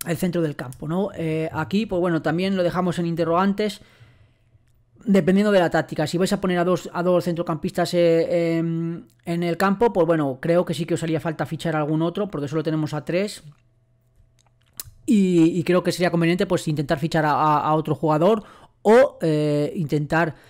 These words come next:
eh, traerlo cedido, ¿no? Si vais a jugar con otra táctica que no sean con dos centrocampistas en el, en el campo, pues bueno, yo creo que con tres jugadores, eh, con tres centrocampistas os, os valdría, ¿no? Eso luego ya un poco, pues, depende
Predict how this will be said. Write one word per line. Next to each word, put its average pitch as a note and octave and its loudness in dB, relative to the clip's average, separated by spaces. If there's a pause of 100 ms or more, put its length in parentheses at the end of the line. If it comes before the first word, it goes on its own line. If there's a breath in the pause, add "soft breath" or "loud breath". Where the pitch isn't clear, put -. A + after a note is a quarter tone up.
(220 loud breath)
eh, D3 0
traerlo D#3 2
cedido, C#3+ -6
¿no? F3+ -6 (480 soft breath)
Si F#3 0
vais G3+ 2
a G3+ 0
jugar F#3+ 0
con F#3 2
otra F#3 2
táctica E3+ 2
que E3 0
no E3+ 2
sean E3+ -2
con E3 0
dos D#3+ 2
centrocampistas D#3+ -2
en D#3+ 0
el, D#3+ -4
en E3 -4
el D#3+ -2
campo, G3 -2
pues C3+ -4
bueno, C#3+ -2
yo D3 -4
creo D3+ -2
que C3+ -4
con C#3+ -8
tres D3+ -6
jugadores, D#3 -2
eh, - -8
con D3 -10
tres D3 -6
centrocampistas D#3 -4
os, D3+ -6
os D3 -6
valdría, C#3+ -8
¿no? E3 -10 (760)
Eso D#3 -4
luego E3+ 2
ya C#3 2
un D3+ 0
poco, F#3+ 0
pues, E3 2
depende F3+ 0